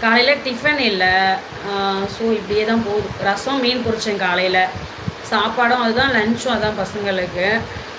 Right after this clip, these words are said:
அப்புறம் வந்துட்டு இப்போ வந்துட்டு பாவக்காய் குழம்பு வச்சு அப்பளம் பொரிச்சேன். எனக்கு இன்னும் மீன் ரொம்ப கவுச்சடிக்கிற மாதிரி இருக்கு. மீன் நிறைய சாப்பிட்ட மாதிரி ஃபீல் ஆகுது. அதனால காலையிலேயே மீன் சாப்பிட்டா பிடிக்காது, வெறுத்துரும்ல. அப்படிதான் வெறுத்துருச்சு. நீ என்ன சாப்பிட்ட? நான் என்ன சாப்பிடல,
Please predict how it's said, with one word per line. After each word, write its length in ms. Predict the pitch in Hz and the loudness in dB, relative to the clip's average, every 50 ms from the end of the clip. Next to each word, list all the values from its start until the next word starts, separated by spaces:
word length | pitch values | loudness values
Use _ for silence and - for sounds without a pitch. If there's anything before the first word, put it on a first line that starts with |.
| - - | -8 -6
அப்புறம் 320 | 208 214 214 226 226 226 220 | -4 -4 -2 0 0 2 0
வந்துட்டு 420 | 214 202 190 - - 262 269 262 | 0 -2 -4 -4 -2 0 2 2
இப்போ 460 | 233 226 226 226 - 247 262 247 233 | 4 2 2 2 2 2 4 4 4
வந்துட்டு 220 | 226 226 220 - 233 233 | 2 2 2 0 -2 0
பாவக்காய் 380 | 226 214 226 254 247 247 247 233 | 0 0 0 0 0 0 0 0
குழம்பு 200 | 220 214 208 202 | -2 -2 -2 -4
வச்சு 260 | 202 196 - 247 233 | -4 -4 -2 -2 -2
அப்பளம் 320 | 202 - - 220 233 226 | -2 0 0 0 0 0
பொரிச்சேன். 420 | 202 196 185 - - 202 190 190 190 | 0 -2 -4 -4 -4 -4 -2 -2 -2
எனக்கு 200 | 190 185 175 196 | -2 -2 -4 -4
இன்னும் 180 | 208 240 240 226 | -4 -2 0 2
மீன் 280 | 226 233 247 247 226 | 2 2 0 0 0
ரொம்ப 260 | 196 190 190 202 226 240 | 0 -2 -2 -2 -4 -2
கவுச்சடிக்கிற 560 | 233 208 202 226 220 - 247 208 202 196 185 185 180 | -2 -2 -2 -2 -2 -2 -2 -2 -2 -4 -4 -4 -4
மாதிரி 140 | 190 202 208 | -4 -2 -2
இருக்கு. 240 | 196 - - 175 180 190 | -4 -4 -4 -6 -6 -4
மீன் 300 | 208 226 247 247 240 220 | -2 -2 -2 -2 -2 -2
நிறைய 260 | 202 190 185 190 208 226 | -2 -2 -2 -2 -2 -2
சாப்பிட்ட 400 | - - 190 185 - 180 180 180 | -2 -4 -4 -4 -4 -6 -6 -6
மாதிரி 140 | 185 185 | -6 -6
ஃபீல் 240 | 190 - 202 196 190 | -6 -6 -6 -4 -2
ஆகுது. 260 | 185 175 170 170 170 | -2 -2 -2 -4 -4
அதனால 280 | 170 170 170 170 170 175 - - - - - - - - - - - - - - - - - - - - - - - - - | -4 -2 -2 -2 -2 -4 -4 -6 -8 -10 -10 -10 -10 -10 -10 -10 -10 -10 -8 -8 -8 -8 -8 -8 -10 -10 -10 -10 -8 -2 0
காலையிலேயே 480 | 247 233 240 277 302 320 294 311 320 | 2 2 4 4 2 2 2 2 2
மீன் 220 | 311 294 285 302 285 | 2 2 -2 -2 -2
சாப்பிட்டா 320 | 277 262 - - 262 254 - | -2 -2 -2 -2 -4 -4 -4
பிடிக்காது, 420 | 247 240 240 - 277 254 233 226 | -6 -8 -4 -2 -2 0 0 0
வெறுத்துரும்ல. 580 | 220 233 247 254 254 - - 247 233 226 220 226 | 0 0 -2 -2 -2 -4 -2 0 0 2 4 2
அப்படிதான் 380 | 226 220 220 208 233 240 233 | 2 2 0 -2 -2 0 0
வெறுத்துருச்சு. 920 | 220 214 220 - - 226 - - - - - - - - - - - - - | 0 0 0 0 0 -2 -2 -2 -4 -6 -8 -8 -10 -12 -4 -2 0 2 2
நீ 100 | - 277 | 2 2
என்ன 220 | 277 262 269 277 | 2 2 0 0
சாப்பிட்ட? 380 | 262 269 233 220 214 214 214 214 | 2 2 2 2 4 2 2 2
நான் 120 | 214 208 | 2 0
என்ன 140 | 202 220 262 | 0 -2 -2
சாப்பிடல, 480 | 269 - 220 202 214 - 254 254 233 | -4 -2 -2 -2 -2 -2 0 0 -2